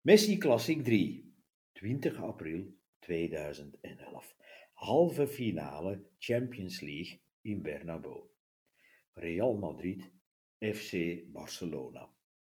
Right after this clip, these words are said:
Eerste helft bewezen de statistieken één ding, met name een verpletterend balbezitoverwicht van tweeëntachtig procent in het voordeel der Blaugrana.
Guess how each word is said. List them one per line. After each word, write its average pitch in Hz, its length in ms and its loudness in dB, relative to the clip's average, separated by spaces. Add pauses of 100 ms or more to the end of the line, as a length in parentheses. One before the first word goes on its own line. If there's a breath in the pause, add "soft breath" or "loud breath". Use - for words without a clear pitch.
(480 loud breath)
Eerste 202 340 8
helft 120 340 8
bewezen 104 520 2
de 90 100 2
statistieken 107 1000 -4 (100)
één 95 340 0
ding, 78 320 -8 (300 soft breath)
met 73 300 -14
name 87 640 -6
een - 200 -20
verpletterend 90 840 -6 (360)
balbezitoverwicht 76 1700 -8 (300 soft breath)
van - 360 -18
tweeëntachtig 110 1000 -2
procent 90 540 -8 (420 soft breath)
in 107 180 -2
het - 140 -6
voordeel 95 800 -2 (200)
der 78 240 -14
Blaugrana. - 840 -16